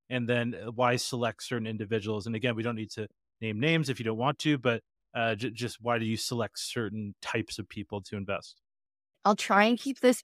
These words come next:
Speaker 2: brief because I swear this could be a whole podcast episode in and itself. Um, after raising, I got so many founders reaching out to me asking how I did it. And so I wrote, like, a seven-page document, and I've shared it very widely. And in fact, it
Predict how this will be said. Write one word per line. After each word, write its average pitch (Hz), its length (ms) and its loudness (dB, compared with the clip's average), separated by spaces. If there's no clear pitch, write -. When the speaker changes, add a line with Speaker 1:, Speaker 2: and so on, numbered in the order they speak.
Speaker 2:
brief 185 320 4
because 190 280 -2
I 190 120 6
swear 180 400 0
this 185 160 -2
could 196 160 0
be 202 100 4
a 196 60 6
whole 180 320 4
podcast 165 640 2
episode 180 560 2
in 165 180 4
and 170 100 4
itself. 175 640 6
Um, 180 420 8
after 208 400 4
raising, 185 460 4
I 185 100 6
got 180 260 8
so 233 380 4
many 220 180 6
founders 190 420 4
reaching 190 220 0
out 160 160 4
to - 100 0
me 175 240 4
asking 190 400 4
how 190 180 10
I 185 100 8
did 185 220 6
it. 175 180 6
And 190 160 2
so - 80 2
I 196 100 8
wrote, 185 220 6
like, 202 160 -2
a 220 60 2
seven-page 175 720 2
document, 185 560 4
and 180 100 4
I've 180 120 2
shared 185 280 2
it - 160 -2
very 165 200 4
widely. 160 440 6
And 208 200 4
in 190 200 2
fact, 165 280 6
it 175 100 0